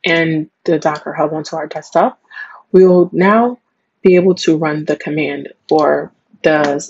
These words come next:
S A P abap Developer Edition. It's also important to make sure that you have enough storage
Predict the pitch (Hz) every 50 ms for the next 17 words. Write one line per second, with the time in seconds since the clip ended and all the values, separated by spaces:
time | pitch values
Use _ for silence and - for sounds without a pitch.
0 | - 180 175 - - 202 196 - - 170 160 - 156 147 143 - 147 135 - -
1 | 147 147 143 143 - 143 135 131 - 151 - - - - _ _ _ _ _ _
2 | _ _ - - - - - - _ - 190 190 175 185 196 233 - 302 302 294
3 | 247 - - 185 180 175 175 175 - - - 165 160 160 156 156 151 147 156 -
4 | _ _ _ _ _ _ _ _ _ _ _ - 175 170 185 202 202 - - 190
5 | 170 165 165 156 160 151 156 - 165 160 156 - - 151 147 147 156 151 - -
6 | 160 151 147 147 147 - - - 165 147 147 143 156 160 156 - - -